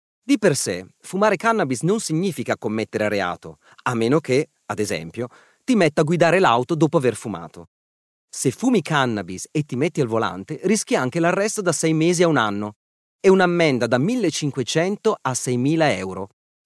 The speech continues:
oltre che la sospensione della patente da un anno a due. Questo anche senza incidenti stradali. Basta che ti fermino per un normale controllo.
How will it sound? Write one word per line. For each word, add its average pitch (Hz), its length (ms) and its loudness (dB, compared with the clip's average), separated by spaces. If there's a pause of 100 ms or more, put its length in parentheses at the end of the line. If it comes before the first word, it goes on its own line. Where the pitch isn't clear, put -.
(160)
oltre 170 200 4
che 147 120 -2
la 131 60 2
sospensione 147 580 -2
della 107 160 2
patente 123 480 -2
da 131 100 0
un 127 140 2
anno 113 340 2
a 110 140 0
due. 92 400 -8 (420)
Questo 233 480 2
anche 170 260 0
senza 180 340 -2
incidenti 143 520 -2
stradali. 87 560 -6 (460)
Basta 185 300 0
che 160 100 -6
ti 196 100 -4
fermino 220 420 2
per 170 140 -2
un 165 100 0
normale 143 440 0
controllo. 90 640 -10